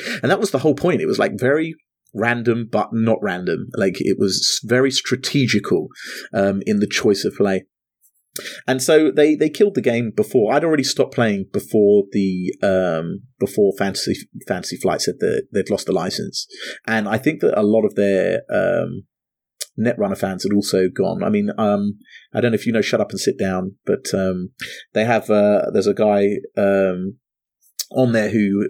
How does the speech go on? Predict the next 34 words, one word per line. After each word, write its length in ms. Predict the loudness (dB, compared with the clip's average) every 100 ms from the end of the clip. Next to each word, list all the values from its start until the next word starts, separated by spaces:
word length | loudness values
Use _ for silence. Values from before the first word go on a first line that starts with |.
| 0
who's 300 | 0 0 0
a, 260 | 0 0 -2
a, 280 | -2 -2 0
a 40 |
massive 460 | 0 0 -2 -2 -2
Netrunner 420 | -2 -2 -2 -2
fan. 160 | -2 0
He's 140 | 0
actually 240 | 0 -2 -2
had 80 |
it 100 | -2
tattooed 360 | -4 -6 -4 -4
to 100 | -2
his 80 | -2
arm, 180 | -2 -2
I 60 |
noticed, 440 | -2 -2 -4 -4 -2
uh, 140 | 0
the, 180 | 0 -2
the 60 | 0
Link 300 | 0 0 -4
sign. 340 | -4 -4 -4 -8 -16 -14 -12 -12 -4
And, 320 | -2 -2 4
um, 420 | 6 6 4 0 -4
he, 220 | 4 4
he's, 480 | 4 2 2 0 2
uh, 100 | 2
he 140 | 2 -2
stopped 280 | 0 0
playing 340 | 0 -2 -2 -6 -4 -2
as 100 | 2
well. 360 | 4 6 4
And 120 | 2 2
I, 200 | 2